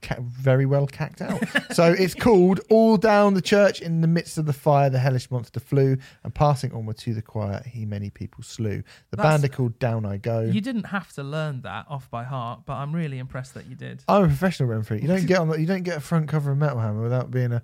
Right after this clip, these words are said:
Speaker 1: bloody professional.
Speaker 2: <laughs>
Speaker 1: So, uh, I think we know. Um, anyway, that's it for us. We'll be back next week. Um, I'm going to, well, no, actually, the, I am going to Bloodstock, but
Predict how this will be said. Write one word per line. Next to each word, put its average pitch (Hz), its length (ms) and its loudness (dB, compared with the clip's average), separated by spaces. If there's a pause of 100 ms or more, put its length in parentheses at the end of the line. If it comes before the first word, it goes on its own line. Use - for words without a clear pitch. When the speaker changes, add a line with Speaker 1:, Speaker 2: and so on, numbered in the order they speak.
(320)
Speaker 1:
bloody 127 360 0
professional. 120 680 -8
Speaker 2:
<laughs> 269 380 -8
Speaker 1:
So, 127 480 2
uh, 127 480 2 (100)
I 131 60 -10
think 135 260 -6
we 117 100 -4
know. 110 220 0 (380)
Um, 160 360 6
anyway, 180 400 6
that's 156 260 2
it 170 140 0
for 143 140 2
us. 156 160 4
We'll 165 140 4
be 160 120 4
back 151 220 2
next 139 300 -4
week. 160 320 2 (280)
Um, 139 420 4
I'm 185 240 2
going 156 380 2
to, 143 1000 -2
well, 135 180 0
no, 123 60 -4
actually, 107 380 -8
the, 104 140 -10 (540)
I 98 120 -4 (100)
am 120 100 0
going 98 180 -6
to - 20 -12
Bloodstock, 90 480 -10 (520)
but 113 300 -4